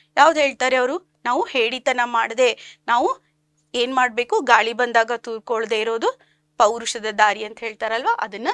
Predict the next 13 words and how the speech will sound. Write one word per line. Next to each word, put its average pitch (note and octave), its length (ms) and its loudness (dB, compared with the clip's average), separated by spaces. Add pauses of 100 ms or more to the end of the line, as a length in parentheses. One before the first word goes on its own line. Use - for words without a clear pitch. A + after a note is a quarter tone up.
(120)
ಇಲ್ಲಿ G3+ 160 -18
ಬರಿಬೇಕು F#3+ 540 -14
ಮಕ್ಕಳೇ. G3 360 -12 (320)
ಇಲ್ಲಿ G#3+ 140 -6
ನೋಡಿ, B3+ 140 0 (380)
ಒಂದು B3+ 280 -2
ಒಳ್ಳೆಯ C#4 560 -4
ದಾರಿಯನ್ನ A3+ 720 0
ಹಿಡಿದು G#3+ 460 -8 (380)
ಕೊನೆವರೆಗೆ B3 880 -4
ಬಾಳನ್ನ B3 600 -4 (160)
ದೂಡುವುದು A3 640 -2
ಪೌರುಷದ A3+ 600 -4